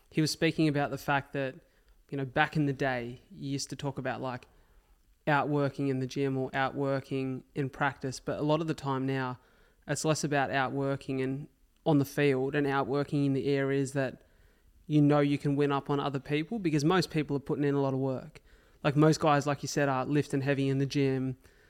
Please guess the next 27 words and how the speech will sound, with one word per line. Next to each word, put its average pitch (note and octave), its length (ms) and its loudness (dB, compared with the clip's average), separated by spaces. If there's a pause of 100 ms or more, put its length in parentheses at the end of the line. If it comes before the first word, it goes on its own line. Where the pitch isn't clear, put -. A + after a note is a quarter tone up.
(200)
running C#3+ 380 4
plenty, C#3 540 0 (140)
keeping D3 260 0
their C#3 80 2
fitness C#3 440 -4
up. C3+ 320 0 (920)
It's C#3+ 80 -2
about D#3 240 6
how D#3+ 160 8
can E3 160 4
you D3 160 4
outwork C#3+ 420 0
someone C3+ 500 -2 (200)
mentally C#3+ 640 0 (100)
in C#3+ 140 0
your C#3+ 80 2
recovery C#3 640 0 (400)
in D#3 80 4
those D3 160 4
little D3+ 180 4
one C#3 180 2
percent C#3 380 -2
areas C#3 440 0
that D3+ 120 -4
some C#3 180 0
people C#3 280 -4
neglect. C#3 540 -4